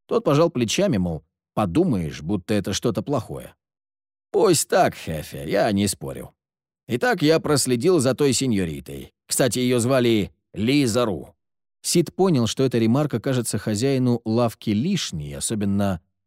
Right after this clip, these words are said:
на фоне остального фиглярства, и поспешно продолжил. "Но оказалось, что не один я слежу за ней.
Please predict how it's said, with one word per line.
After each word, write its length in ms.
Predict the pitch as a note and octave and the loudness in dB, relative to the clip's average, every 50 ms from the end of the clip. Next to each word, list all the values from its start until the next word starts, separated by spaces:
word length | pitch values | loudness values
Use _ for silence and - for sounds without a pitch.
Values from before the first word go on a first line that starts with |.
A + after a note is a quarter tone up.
| _ | _
на 140 | - G#2 G2+ | -6 -4 -4
фоне 320 | - A#2+ A#2+ A2+ A2+ A#2+ - | -2 0 0 2 2 0 0
остального 720 | - A#2+ A#2 - - - C3+ B2+ B2+ B2+ B2 A#2+ G#2 F#2 F2+ | -2 -2 -2 -2 -2 -2 0 0 2 2 2 2 0 0 -2
фиглярства, 840 | - - G#2 F2+ G2+ A#2 E3 F#3+ F3+ D3+ - - - C3+ B2+ G#2 - _ _ _ _ _ | -4 -6 -4 -4 -2 0 0 0 -2 -2 -4 -4 -2 -2 -2 -4 -6 _ _ _ _ _
и 100 | F#2 F#2 | -8 -4
поспешно 540 | - A#2+ A#2 - - D3+ C3+ - - A#2+ | -2 -2 -2 -2 0 -2 -2 0 -2 -2
продолжил. 600 | G2 G#2+ G#2+ F#2+ D#2+ D#2 C#2 C2 - C2+ C2 - - _ _ _ _ _ _ _ _ _ _ _ _ | -2 -2 -4 -4 -4 -6 -8 -10 -12 -14 -16 -18 -20 _ _ _ _ _ _ _ _ _ _ _ _
"Но 280 | - - - D3 - | -6 -2 0 2 2
оказалось, 580 | G3+ F#3 - E3 C#3 A#2+ C3 D#3+ F3 F#3 F3+ D3+ | 2 4 2 2 2 2 2 4 4 4 2 0
что 460 | - - - B2+ C3 C#3+ C#3+ B2+ F#2+ - _ _ _ _ _ - | 0 -2 0 2 2 2 2 0 -2 -6 _ _ _ _ _ -6
не 100 | E2 G#2 | -2 0
один 280 | A2+ B2 A2+ C#3 D#3+ | 0 2 2 2 2
я 200 | F3+ G#3+ A#3+ A3+ | 2 2 2 2
слежу 320 | D#3+ - F2+ F2 D#2+ E2 D#2+ | 0 0 -4 -6 -6 -8 -8
за 160 | C#2 D2 D2 | -10 -10 -12
ней. 300 | C#2 B1+ - - - | -12 -14 -16 -18 -20